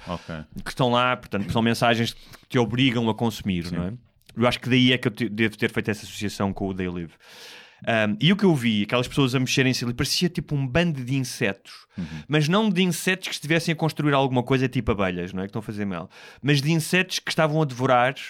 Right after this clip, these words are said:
Speaker 2: alguma coisa, não é? Tipo, quase que podia ouvir o sonzinho.
Speaker 1: É, piranhas,
Speaker 2: Sim.
Speaker 1: piranhazinhas.
Speaker 2: E eu perguntei-me: era, um, eu precisava de vir comprar esta coisa que vim comprar?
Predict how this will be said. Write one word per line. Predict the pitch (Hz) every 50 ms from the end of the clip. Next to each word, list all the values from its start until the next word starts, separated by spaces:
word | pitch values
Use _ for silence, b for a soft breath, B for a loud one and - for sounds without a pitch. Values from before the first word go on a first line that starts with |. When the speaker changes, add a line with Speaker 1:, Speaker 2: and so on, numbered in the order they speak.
| - -
Speaker 2:
alguma | - - 123 123 120 131 127 -
coisa, | - 117 104 95 92 - 98 92
não | 95 92
é? | 104 123 131 B B B B B B B B
Tipo, | - 127 - -
quase | - 180 - -
que | - - 170 151
podia | - - - 143 160 160
ouvir | 160 139 139 165 156
o | 143 120
sonzinho. | - - 147 143 135 123 156 156 147 135 123 - - - - - _ _ _ - 92
Speaker 1:
É, | 87 85 - - -
piranhas, | - 110 95 98 92 85 78 78 - - - -
Speaker 2:
Sim. | - 123
Speaker 1:
piranhazinhas. | 104 98 87 82 82 80 80 82 73 73 71 -
Speaker 2:
E | - 175 185 190 196 185
eu | - 180 175
perguntei-me: | - - 151 156 147 135 127 113 110 107
era, | 98 95 95 - -
um, | 175 160 131 110 104 104
eu | - 170
precisava | 165 - 180 175 165 151 151
de | 139
vir | 139 139
comprar | - 143 123 131 120 113
esta | 113 - - 117
coisa | - - 107 104 104
que | 107
vim | 104 101
comprar? | 95 104 95 92 98 92 107 160 180